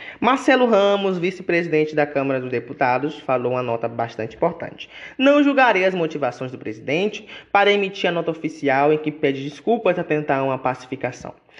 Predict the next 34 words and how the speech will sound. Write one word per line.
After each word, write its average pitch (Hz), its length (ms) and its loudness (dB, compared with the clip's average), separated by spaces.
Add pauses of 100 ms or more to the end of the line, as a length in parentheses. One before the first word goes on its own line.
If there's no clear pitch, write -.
(140)
Há 156 140 4
um 165 100 2
país 143 400 0
real, 139 540 2
muito 143 320 -4
sofrido, 202 640 -4 (180)
esperando 175 460 2
capacidade 147 680 -2
de 175 60 -4
enfrentar 170 400 0
o 127 80 2
desemprego, 160 680 0 (140)
a 127 100 -4
fome 196 460 0 (160)
e 175 80 -2
a 170 60 2
inflação. 175 460 -2 (300)
Se - 160 -2
o 165 60 4
recuo 170 340 2
do 262 80 2
presidente 196 460 2
servir 165 440 -2
a 208 120 6
esses 160 260 0
objetivos, 190 680 -2 (200)
vamos 143 280 0
em 170 80 2
frente." - 360 -14 (440)
Gente, 175 600 0
e 202 100 -6
pra 165 680 0
deixar 143 580 -2
claro, 120 480 -6